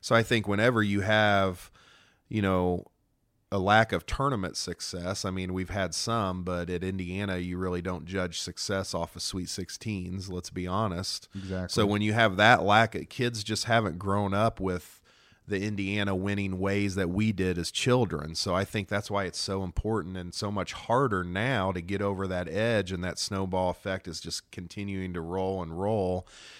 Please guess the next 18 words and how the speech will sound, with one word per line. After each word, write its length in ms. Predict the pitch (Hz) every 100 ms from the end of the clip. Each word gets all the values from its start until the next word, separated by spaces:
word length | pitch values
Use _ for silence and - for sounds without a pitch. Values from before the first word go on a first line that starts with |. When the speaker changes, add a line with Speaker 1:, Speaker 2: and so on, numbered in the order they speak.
| -
Speaker 1:
And, 320 | - 101 95 87
and 240 | 101 95
when 140 | 98 98
you 140 | 101
don't 340 | 95 104 104 92
win 240 | 101 101
and 100 | 95
have 200 | 92 95
success 520 | - 87 - 104 95 -
in 80 |
the 80 | 92
tournament 520 | 85 101 104 98 98
and 80 | 87
younger 320 | 92 98 92
kids 300 | 87 107 92
can't 300 | 98 104 92
see 220 | - - 107
that, 380 | 101 110 120